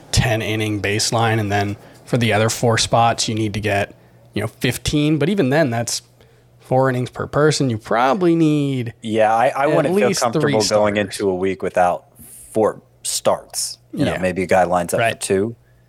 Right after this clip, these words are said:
Speaker 2: But yeah, I, to, to, to feel comfortable, I'm gonna hit that twenty-five inning limit. I think that's the bare minimum.
Speaker 1: I think one of the, one of the other issues with this type of strategy is, especially when you're doing it with,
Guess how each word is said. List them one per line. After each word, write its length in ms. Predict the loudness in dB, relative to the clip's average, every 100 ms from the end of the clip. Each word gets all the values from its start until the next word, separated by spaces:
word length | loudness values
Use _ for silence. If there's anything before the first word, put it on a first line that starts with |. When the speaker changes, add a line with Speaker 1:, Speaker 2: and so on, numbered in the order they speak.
| _ _ _ _ _ _ _
Speaker 2:
But 260 | -2 -2 0
yeah, 200 | 2 2
I, 120 | 2 -2
to, 200 | -6 -6 -6 -18 -16
to, 200 | -4 -4
to 180 | -4 -6
feel 280 | -4 0 0
comfortable, 640 | -2 -4 -4 -2 -2 2 0
I'm 100 | 2
gonna 180 | 0 0
hit 140 | -2
that 160 | -2 -2
twenty-five 500 | -2 -2 0 0 0
inning 200 | -4 -6
limit. 220 | -8 -8
I 40 | -4
think 180 | -4
that's 200 | -2 -4
the 80 | -4
bare 220 | 0 0
minimum. 380 | 0 -2 -4 -10 -16 -6
Speaker 1:
I 60 | 0
think 160 | 2 2
one 200 | 2 2
of 120 | 0
the, 260 | -2 -4 -10 -6
one 200 | 0 2
of 60 | 2
the 140 | 0
other 240 | -2 -2 -2
issues 400 | -2 -2 -2 0
with 160 | -2
this 160 | -2 -2
type 220 | -2 -2
of 80 | -2
strategy 560 | 0 2 2 0 0
is, 400 | 0 -2 -4 -4
especially 400 | -4 -2 0 4
when 160 | 4 4
you're 80 | 2
doing 300 | 2 2 2
it 140 | 0
with, 360 | 0 -2 -2 -8